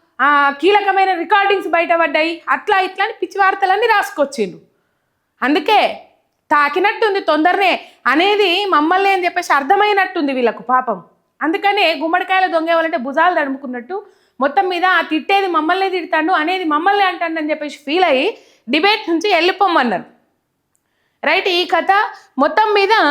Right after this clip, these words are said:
తప్పుడు వాస్-, వార్తలు రాస్తున్నది మేమే, తప్పు ఒప్పుకునే ఏబిఎన్. గంతే, ఇంక అంతకు మించి ఏమీ లే. ఎన్నడన్నా తెలంగాణ ప్రయోజనాల కోసం ఒక వార్త రాసిర్రు అనుల్లా? నీటి హక్కుల కోసం పోరాటం చేస్తుంటే వార్త రాసిండ్రా? ఆనాడు ఉద్యమకారులు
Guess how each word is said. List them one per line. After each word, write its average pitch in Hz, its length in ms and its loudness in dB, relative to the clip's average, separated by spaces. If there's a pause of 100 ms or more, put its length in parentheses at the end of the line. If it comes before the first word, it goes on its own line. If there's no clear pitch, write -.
(140)
తప్పుడు 403 560 0
వాస్-, 381 500 0
వార్తలు 381 460 2
రాస్తున్నది 370 520 0
మేమే, 349 400 0 (500)
తప్పు 381 180 0
ఒప్పుకునే 392 580 2
ఏబిఎన్. 285 340 0 (380)
గంతే, 339 240 0
ఇంక 359 140 0
అంతకు 320 280 -2
మించి 330 260 -4
ఏమీ 330 320 2
లే. 285 360 -2 (340)
ఎన్నడన్నా 320 440 2
తెలంగాణ 359 500 0
ప్రయోజనాల 311 600 0
కోసం 285 260 -6
ఒక 269 180 -4
వార్త 277 360 0
రాసిర్రు 269 420 -4
అనుల్లా? 294 380 -4 (400)
నీటి 359 260 2
హక్కుల 339 360 2
కోసం 381 440 0
పోరాటం 320 460 0
చేస్తుంటే 285 320 -6
వార్త 262 340 0
రాసిండ్రా? 269 500 -2 (340)
ఆనాడు 370 400 2
ఉద్యమకారులు 349 1120 0